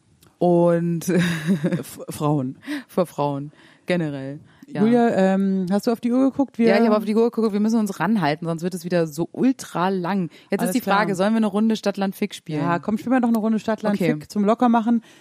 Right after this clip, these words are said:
Speaker 2: Ich hätte ja auch sehr gerne, ich hoffe, dass wir das nächste Woche machen können mit, ähm, meiner guten Freundin Caro Matzko, die wir ja besucht haben. Mit der hätte ich auch gerne mal eine Stunde,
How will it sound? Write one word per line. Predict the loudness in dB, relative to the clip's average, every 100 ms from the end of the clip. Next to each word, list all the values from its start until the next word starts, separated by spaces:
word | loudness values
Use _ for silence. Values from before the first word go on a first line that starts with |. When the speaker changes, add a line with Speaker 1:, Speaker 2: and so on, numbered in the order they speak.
| _ _ _
Speaker 2:
Ich | 0
hätte | 2 4
ja | 4 4
auch | 4 2
sehr | 2 2
gerne, | 4 2 2
ich | 0
hoffe, | -2
dass | -2 -2
wir | -4
das | 0
nächste | 0 0 -2
Woche | -2 0 0
machen | 2 2 2
können | 4 4 4
mit, | 2 0
ähm, | -2 0 0 0
meiner | 2 0
guten | -2 -4
Freundin | -4 -2 0 2 0 -4 -20 _
Caro | -2 2
Matzko, | 2 2 -2 -4 -2 0
die | 0
wir | 2
ja | 2
besucht | 2 0 0
haben. | 0
Mit | 0 0 2 2
der | 2
hätte |
ich | -2
auch | -2
gerne | 0 0
mal |
eine | 0 0
Stunde, | 0 0 -2